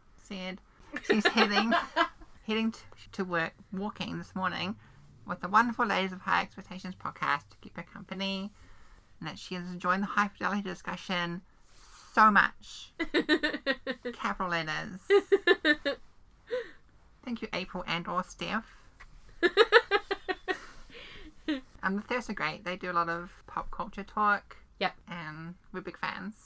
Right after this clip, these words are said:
Speaker 2: The last episode covered Wonder Woman, of course,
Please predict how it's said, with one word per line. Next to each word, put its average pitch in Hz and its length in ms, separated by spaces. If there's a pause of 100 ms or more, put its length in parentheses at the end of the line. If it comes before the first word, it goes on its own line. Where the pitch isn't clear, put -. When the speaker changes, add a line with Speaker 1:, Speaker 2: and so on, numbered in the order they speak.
(120)
Speaker 2:
The 214 60
last 190 300
episode 175 520
covered 170 840
Wonder 190 240
Woman, 185 640 (420)
of 165 100
course, 156 360